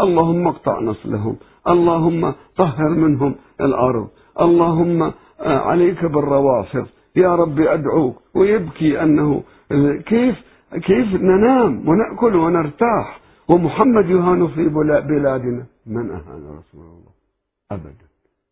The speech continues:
من الذي انتقص منه؟ ابن تيمية. ابن تيمي-، تيمية أحد علماء مصر،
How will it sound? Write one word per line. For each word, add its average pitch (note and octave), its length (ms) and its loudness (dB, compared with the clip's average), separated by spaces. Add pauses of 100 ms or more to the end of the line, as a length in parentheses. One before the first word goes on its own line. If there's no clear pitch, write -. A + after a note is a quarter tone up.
(280)
من G#3+ 240 0
الذي A3+ 280 -4
انتقص C#3 500 -8
منه؟ F#2 320 -10
ابن A2+ 240 -4
تيمية. D#3+ 460 -6 (960)
ابن E3+ 240 -2
تيمي-، B2 440 -6
تيمية D3 500 -4
أحد D#3+ 240 -4
علماء A#2 480 -2
مصر، A#2 360 -8